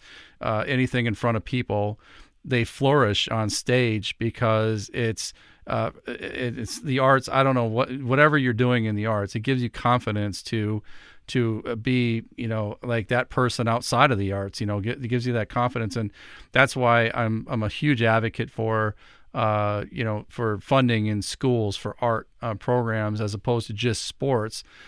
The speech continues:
because I think arts really gives people, uh, you know, the confidence that, that they need as people. And it also, and now you're a psycho-, you know, psychologist, but, uh, you know,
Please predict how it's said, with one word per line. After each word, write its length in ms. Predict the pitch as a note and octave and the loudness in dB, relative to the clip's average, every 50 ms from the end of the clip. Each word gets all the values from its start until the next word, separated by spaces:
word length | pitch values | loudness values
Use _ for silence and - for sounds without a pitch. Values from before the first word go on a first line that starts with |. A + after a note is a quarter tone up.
| - - - | -20 -10 -8
because 280 | - A#2+ - B2 A#2+ A#2 | -4 -2 0 2 2 4
I 100 | A#2 A2+ | 2 2
think 240 | A#2+ A#2 A2+ - - | 2 0 0 -2 -2
arts 360 | B2 A#2 A#2 A#2 A2+ - - | 0 2 2 2 0 -2 -6
really 220 | - B2 A#2 A#2 A2+ | -4 -2 -2 -2 0
gives 260 | A2 B2 A#2 A2 - | 0 -2 -2 -2 -4
people, 640 | - - - B2+ B2+ - A#2 A2+ A2 G#2+ G#2+ G#2 - - - - - - _ - - | -4 -4 -2 -2 -2 -2 -2 -2 0 -2 -2 -4 -8 -14 -20 -20 -20 -20 _ -14 -6
uh, 400 | A#2+ A#2 A2 G#2+ G#2+ G#2 G2+ G2+ - - _ - - | -4 -2 -2 0 0 -2 -2 -4 -8 -12 _ -8 -4
you 100 | B2 A#2 | -2 -2
know, 160 | A2 G2+ F#2+ - | -2 -4 -6 -6
the 120 | - B2 A#2 | -6 -6 -2
confidence 640 | - - B2+ C#3+ D3 - C3 A2 G#2+ G#2 F#2+ - - | 0 2 2 2 2 0 -2 -2 -2 -2 -2 -4 -8
that, 320 | - F#3+ A#2+ A2+ G#2+ - | -8 -6 -4 -4 -4 -2
that 160 | - A#2 A#2 A2 | -2 -2 -2 0
they 140 | A#2 A#2+ | 0 -2
need 220 | A2+ A#2+ B2 A#2+ A2+ | 0 0 0 0 0
as 180 | G#2 F#2+ - | -2 -4 -6
people. 400 | - - - D3 D#3 - B2 A2+ | -6 -4 -4 -2 -2 -2 -2 0
And 100 | G#2+ A2 | 0 0
it 60 | A2 B2 | 2 4
also, 560 | C#3+ E3+ E3 - - B2 A2 A2 G#2+ G#2+ - - - - - _ _ - | 4 4 2 2 0 0 0 0 0 -2 -6 -10 -18 -20 -20 _ _ -4
and 140 | - C3 A#2 | -2 0 2
now 140 | B2 A#2+ A#2 | 2 2 4
you're 220 | A#2 B2 B2+ A#2+ | 2 2 2 0
a 40 | A2+ | 0
psycho-, 380 | - A#2 G#2+ - - E3+ - - C#3+ | 0 -4 -4 -2 -2 -4 -4 -2 -4
you 120 | B2 A2 | -2 -2
know, 140 | G#2+ G#2+ G#2 | -2 -2 -2
psychologist, 880 | - A#2+ A2+ - - D3+ D3+ F3 D#3+ B2 G#2+ A2+ G#2+ G#2+ G#2 - - | -2 -4 -4 -2 0 0 0 2 0 0 0 -2 -2 -2 -4 -6 -4
but, 240 | - A2+ A2 - - - - - - - - - - - - - | -2 -2 -2 -2 -4 -8 -16 -20 -20 -20 -20 -20 -20 -20 -10 -8
uh, 80 | C3+ C3 - - - - - | -6 -6 -6 -10 -18 -12 -4
you 140 | C#3 C3 B2+ | -2 0 2
know, 200 | A#2+ A#2 A#2+ | 2 0 0